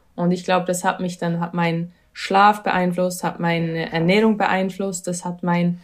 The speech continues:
Wohlbefinden jeden Tag beeinflusst. Und dann, es ging gar nicht darum, jetzt nur das Fußballspielen. Es war, alles war zu viel.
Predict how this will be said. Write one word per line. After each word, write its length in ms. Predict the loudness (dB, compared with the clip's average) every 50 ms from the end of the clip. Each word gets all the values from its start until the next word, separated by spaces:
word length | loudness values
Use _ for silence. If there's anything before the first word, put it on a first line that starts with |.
| -16 _ _ _ _
Wohlbefinden 600 | 2 4 4 4 4 0 -2 -2 -2 -2 0 0
jeden 240 | 0 2 2 2 0
Tag 380 | -2 0 0 0 0 -2 -4 -2
beeinflusst. 680 | 0 0 0 0 -2 -4 -4 -4 -4 -4 -6 -8 -6
Und 240 | -4 -2 0 0 2
dann, 300 | 2 0 0 -2 -4 -8 -16 _ _ _ _ _ _ _ _ _
es 140 | -16 0 2
ging 180 | 4 4 6
gar 220 | 6 6 4 4 4
nicht 200 | 2 0 0 0
darum, 280 | 2 4 4 4 2
jetzt 200 | 2 0 -2 -2
nur 160 | -2 -2 -2
das 220 | -2 -2 -4 -6 -8
Fußballspielen. 760 | -4 -2 -2 -2 -2 -2 -4 -4 -4 -6 -8 -4 -4 -4 -2
Es 120 | -4 -2 -2
war, 120 | -2 -2 0 2
alles 320 | 2 4 4 2 0 0 -2
war 160 | -2 -2 -2
zu 140 | -4 -8 -10
viel. 340 | -6 -4 -2 0 0 0